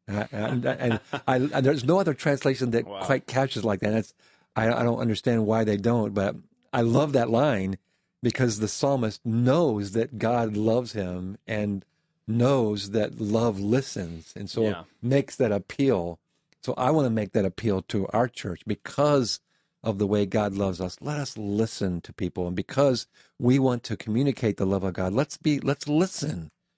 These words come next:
Speaker 1: to their story. Let's listen to their hurts. Let's, let's enter and let's engage in that relationship, and, and let the love of God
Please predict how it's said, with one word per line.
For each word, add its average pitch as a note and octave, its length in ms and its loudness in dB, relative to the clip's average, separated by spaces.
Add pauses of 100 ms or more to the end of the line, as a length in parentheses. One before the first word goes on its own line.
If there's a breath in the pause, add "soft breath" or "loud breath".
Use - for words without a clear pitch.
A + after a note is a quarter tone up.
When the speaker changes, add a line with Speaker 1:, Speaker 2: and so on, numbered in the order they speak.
(120)
Speaker 1:
to C3 160 2
their F#2+ 160 0
story. D#2 560 -6
Let's C3+ 320 -4
listen C3+ 600 0
to G2 380 0 (460)
their G#2 380 0
hurts. - 500 -2
Let's, - 380 -2
let's D3+ 260 -2
enter C#3 360 0
and B2 160 0
let's A2+ 140 0
engage A2+ 540 0
in G#2 100 0
that G2 160 0
relationship, F#2+ 760 -4 (600)
and, G2 560 -2 (240)
and G2+ 280 -4
let B2+ 240 0
the A2+ 120 0
love G#2+ 360 0
of G2 160 -4
God G2 480 0